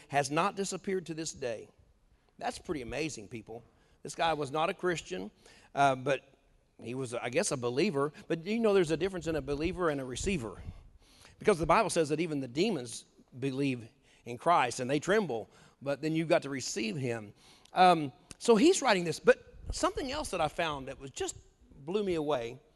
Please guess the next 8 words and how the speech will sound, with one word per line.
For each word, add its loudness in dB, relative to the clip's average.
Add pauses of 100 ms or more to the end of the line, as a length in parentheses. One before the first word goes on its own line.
(520)
was 6 (560)
Pontius -4
Pilate's -2
report 4 (560)
to 2 (120)
the -2
Roman 0
Emperor -6